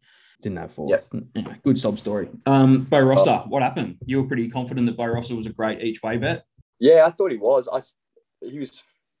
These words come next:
Speaker 2: the, my, the only worry was that he, he drew sixteen and he was gonna be three and four deep, and he was three and four deep, and then sort of around the corner, I thought, "He's still travelling all right."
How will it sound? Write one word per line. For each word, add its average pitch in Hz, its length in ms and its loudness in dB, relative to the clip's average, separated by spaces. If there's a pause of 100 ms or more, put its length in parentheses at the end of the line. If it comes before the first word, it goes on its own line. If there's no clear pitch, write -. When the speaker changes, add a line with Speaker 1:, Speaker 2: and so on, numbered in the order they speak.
(120)
Speaker 2:
the, 127 120 -10
my, 135 200 4 (240)
the 131 160 -2
only 196 160 -2
worry 98 360 -10
was 95 260 -14
that 85 140 -12
he, 78 160 -16
he 98 120 -20
drew 101 260 -10
sixteen 85 580 -8
and 85 140 -14
he 82 100 -12
was - 120 -20
gonna 82 160 -10
be 85 280 -18
three 87 280 -2
and 85 120 -10
four 90 200 0
deep, 82 260 -2
and 85 100 -16
he 87 120 -8
was 78 240 -4
three 87 260 -4
and - 100 -14
four 78 200 0
deep, 85 300 -2
and 85 100 -10
then 82 180 -6
sort 95 300 0
of 90 120 -12
around 87 220 -8
the 80 80 -18
corner, 92 340 -6
I 98 100 -12
thought, 104 200 -4
"He's 104 140 -12
still - 180 -8
travelling 147 560 -8
all 110 140 0
right." 82 300 -2